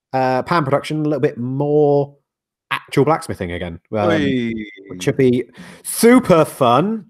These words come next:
Speaker 1: especially seeing as, uh, I don't know if this is public knowledge yet or not, but Al doesn't listen to the podcast, so he won't know. Um, but,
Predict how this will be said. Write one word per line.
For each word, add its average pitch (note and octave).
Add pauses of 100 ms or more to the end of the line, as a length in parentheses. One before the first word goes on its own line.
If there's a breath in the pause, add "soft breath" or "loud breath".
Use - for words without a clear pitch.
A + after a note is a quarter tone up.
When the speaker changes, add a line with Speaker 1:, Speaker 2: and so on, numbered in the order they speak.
Speaker 1:
especially D3+
seeing C#3+
as, B2 (460 soft breath)
uh, B2
I C3+
don't D3+
know C#3+
if C#3
this C3+
is A2+
public B2
knowledge B2+
yet C3+
or B2
not, C#3+
but A#2
Al B2
doesn't A#2+
listen A#2
to -
the -
podcast, G#2+
so A2
he G2
won't G2+
know. G2 (440 loud breath)
Um, A2+ (560)
but, A#2+